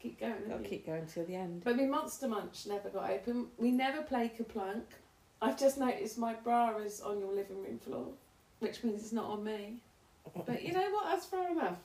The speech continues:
Speaker 1: So, you
Speaker 2: There's
Speaker 1: know.
Speaker 2: nothing wrong with that. It's a sign of a good night.
Speaker 1: It, do you know what it is? 'Cause when we <laughs> came, came down this morning, let me say, it's like,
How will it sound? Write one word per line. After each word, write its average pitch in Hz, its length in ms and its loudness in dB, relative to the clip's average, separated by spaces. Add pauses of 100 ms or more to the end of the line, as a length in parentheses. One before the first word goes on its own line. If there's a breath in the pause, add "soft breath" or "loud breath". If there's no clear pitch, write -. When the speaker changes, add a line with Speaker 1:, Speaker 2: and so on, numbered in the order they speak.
(140)
Speaker 1:
So, - 160 -10
you 247 240 -4 (140)
Speaker 2:
There's 339 160 2
Speaker 1:
know. 359 60 0
Speaker 2:
nothing 381 280 0
wrong 370 160 0
with 262 100 4
that. - 100 -4
It's 214 100 -6
a 277 80 -2
sign 302 320 -2
of 277 100 -4
a 294 40 -2
good 294 200 -4
night. 302 320 -2
Speaker 1:
It, 277 220 6
do 392 80 4
you 403 80 10
know 440 160 0
what - 80 2
it 453 240 6
is? - 80 0
'Cause 339 180 4
when 359 220 6
we 392 120 12
<laughs> - 680 8
came, 339 120 6 (120)
came 320 300 8
down 294 240 6
this 240 200 2
morning, 285 380 4
let 247 160 -2
me 220 160 -4
say, 226 200 0
it's 233 200 -2
like, 233 120 0